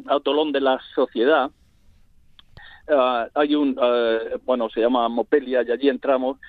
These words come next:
y era un atolón pequeñito donde vivían tres familias, se dedicaban al cultivo de las perlas. Pues fíjate, allí estuvimos con ellos un montón de días, nos enseñaron todo como el cultivo de las perlas.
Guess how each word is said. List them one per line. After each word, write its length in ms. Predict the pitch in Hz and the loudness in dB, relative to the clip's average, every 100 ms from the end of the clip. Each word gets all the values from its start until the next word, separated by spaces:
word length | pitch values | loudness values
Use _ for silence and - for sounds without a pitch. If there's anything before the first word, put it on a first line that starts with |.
| - - | -16 -4
y 120 | 135 | -2
era 80 | 139 | 0
un 180 | 131 | 0
atolón 480 | 127 123 120 120 135 | 0 0 0 0 0
pequeñito 480 | 135 131 135 139 156 | -2 0 0 2 2
donde 180 | 143 120 | 0 -2
vivían 300 | 113 127 131 | -2 -2 -2
tres 160 | 127 | -6
familias, 340 | - 120 139 143 | -4 -2 -2 -2
se 80 | 113 | -4
dedicaban 300 | 107 120 120 | -2 0 0
al 100 | 110 | -2
cultivo 640 | 107 - 127 120 113 107 | -6 -8 -4 0 0 0
de 60 | 107 | -2
las 120 | - | -4
perlas. 380 | - 127 110 98 - - - | 0 0 -2 -12 -14 -20 -10
Pues 140 | 110 | -8
fíjate, 280 | - 113 120 | -6 -2 0
allí 140 | 117 | 0
estuvimos 460 | 127 - 120 127 123 | 0 -4 -4 -2 -4
con 160 | 107 117 | -4 -4
ellos 180 | 117 | -2
un 100 | 113 | -2
montón 380 | 113 107 - 113 | -4 -8 -6 -4
de 100 | 117 | 0
días, 320 | 113 135 120 | 2 2 2
nos 140 | 123 117 | 0 -4
enseñaron 420 | 110 113 117 113 | -6 -4 -2 -2
todo 220 | 123 117 | 0 0
como 220 | 113 117 | 0 -2
el 100 | 110 | -4
cultivo 400 | 104 110 - 117 | -4 -8 -4 0
de 60 | 110 | 2
las 160 | 107 - | 0 0
perlas. 440 | 143 135 117 127 | 0 2 0 -4